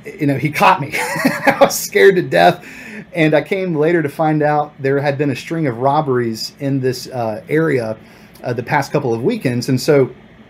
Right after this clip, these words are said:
th-, they thought I was the robber. And so they dealt with me seriously. I went up against the, the fence. I was patted down. Uh, they came to find out that I was not a jewel thief. I was just a dumb kid. And so they threw me in the back of a cop car.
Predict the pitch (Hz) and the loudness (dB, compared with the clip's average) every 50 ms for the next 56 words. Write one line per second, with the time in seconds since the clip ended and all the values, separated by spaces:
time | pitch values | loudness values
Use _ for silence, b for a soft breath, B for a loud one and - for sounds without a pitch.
0 | - _ - - 127 123 139 127 147 165 156 156 131 120 123 131 131 131 131 - | -20 _ -12 -12 -12 -8 -2 0 0 0 2 2 2 4 4 2 2 2 2 2
1 | 139 139 139 170 202 - - - - - B B B B B B B B B B | 2 2 0 0 -2 -4 -4 -8 -12 -20 B B B B B B B B B B
2 | - 123 117 - 135 151 156 151 131 156 165 170 147 127 - 147 143 135 135 - | -12 -10 -6 -2 0 2 2 4 6 6 6 6 4 0 -2 0 -2 0 -2 -4
3 | 147 143 139 - - 104 101 101 117 135 139 139 131 135 - 131 120 127 131 - | -4 -4 -4 -6 -8 -8 -8 -6 -4 -2 -2 -2 -4 -4 -6 -4 -4 -4 -4 -4
4 | - - 113 98 95 90 - 104 - - - - 151 156 151 151 - - 117 110 | -4 -6 -6 -6 -6 -8 -12 -14 -14 -8 -4 0 2 2 2 0 -2 -2 -4 -4
5 | 104 - - - 151 151 147 135 120 123 123 123 120 120 117 117 - - - - | -4 -4 -6 -4 -2 0 0 0 -2 -2 -4 -2 -2 -4 -4 -6 -8 -14 -20 -20
6 | - - - - - - - - - - - - - 131 120 110 117 113 - 165 | -20 -20 -20 -20 -20 -20 -20 -20 -20 -20 -14 -6 -2 0 0 0 0 0 0 0
7 | 160 143 131 - - 123 135 135 135 139 123 123 135 - 120 110 107 107 117 131 | 0 2 0 -2 -2 -2 0 2 4 4 4 2 2 0 -2 -2 -2 0 0 0
8 | 131 120 135 131 135 139 139 - 120 107 101 113 143 160 165 160 - 156 147 151 | 0 2 2 2 2 2 0 -2 -4 -4 -2 0 0 0 0 0 0 -2 -2 0
9 | 147 - 113 113 110 - 131 123 - 104 98 101 131 135 117 107 - - 156 151 | -2 -2 -2 -2 -2 -2 -2 -2 -2 -4 -4 -2 0 0 -2 -2 0 2 4 4
10 | 151 147 B B B B B B B B B B - - 127 123 117 - 139 123 | 4 2 B B B B B B B B B B -8 -6 -4 -4 -2 -2 -2 -2
11 | 117 - - 160 165 165 156 147 139 123 117 110 120 131 127 131 - 113 98 - | -2 0 0 0 2 4 4 4 2 2 0 0 2 0 0 0 -4 -8 -8 -4
12 | - 151 135 127 - - 117 104 98 101 104 | -2 0 0 -2 -2 -4 -4 -4 -4 -6 -10